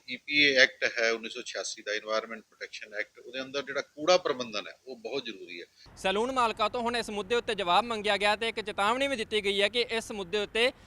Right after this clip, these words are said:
Speaker 2: ਅਮਲ ਨਾ ਕੀਤੇ ਜਾਣ ਦੀ ਸੂਰਤ ਵਿੱਚ ਸੈਲੂਨ ਦੇ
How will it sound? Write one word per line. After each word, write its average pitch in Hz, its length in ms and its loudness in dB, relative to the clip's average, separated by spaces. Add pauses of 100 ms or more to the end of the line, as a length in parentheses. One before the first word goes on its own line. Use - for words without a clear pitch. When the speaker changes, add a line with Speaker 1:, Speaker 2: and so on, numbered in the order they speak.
(340)
Speaker 2:
ਅਮਲ 233 200 2
ਨਾ 220 180 4
ਕੀਤੇ 220 340 -2
ਜਾਣ 202 220 4
ਦੀ 214 120 -4
ਸੂਰਤ 196 360 -2
ਵਿੱਚ 202 260 0
ਸੈਲੂਨ 202 500 0
ਦੇ 233 240 4